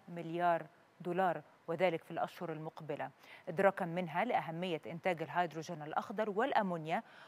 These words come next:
وتخزينهما وتجارتهما، فيما اكتسبت المشروعات المعلنة في مصر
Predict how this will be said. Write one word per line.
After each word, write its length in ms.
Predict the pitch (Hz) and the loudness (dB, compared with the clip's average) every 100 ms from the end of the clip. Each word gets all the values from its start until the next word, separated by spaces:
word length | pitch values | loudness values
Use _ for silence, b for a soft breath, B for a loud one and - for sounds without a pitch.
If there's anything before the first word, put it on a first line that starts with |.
| B | B
وتخزينهما 840 | 240 359 349 233 202 180 170 208 | 6 6 6 4 2 0 0 2
وتجارتهما، 920 | 262 254 285 208 190 170 - 165 131 - - B B - | 4 4 4 2 4 2 -2 -8 -10 -14 -20 B B -6
فيما 200 | 190 160 | -2 -2
اكتسبت 520 | - 208 170 135 - | 2 4 4 2 4
المشروعات 600 | 190 170 - 160 202 - | 2 0 -2 2 4 2
المعلنة 460 | 190 160 170 196 160 | -4 0 2 2 -2
في 160 | 170 | -4
مصر 300 | 165 233 240 | -4 -4 -2